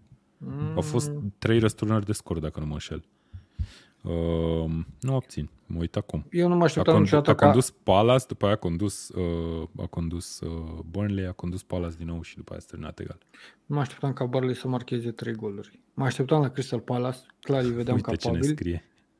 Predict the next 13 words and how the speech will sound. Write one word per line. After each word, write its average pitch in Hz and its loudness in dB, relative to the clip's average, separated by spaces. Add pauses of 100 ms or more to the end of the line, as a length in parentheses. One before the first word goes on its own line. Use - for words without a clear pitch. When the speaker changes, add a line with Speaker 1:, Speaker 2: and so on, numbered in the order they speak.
(160)
Speaker 2:
Iulian, 85 0
fotbal 107 2
șampanie. 98 2
Speaker 1:
Da. 156 6 (280)
Speaker 2:
Marca 165 4
Speaker 1:
E, 170 6
Speaker 2:
asta. 156 4 (180)
Speaker 1:
în 139 4
meciul 151 6
Speaker 2:
Uh, 131 8
Speaker 1:
ăsta, 127 2
Speaker 2:
Sean 120 6
Dyche. 85 -4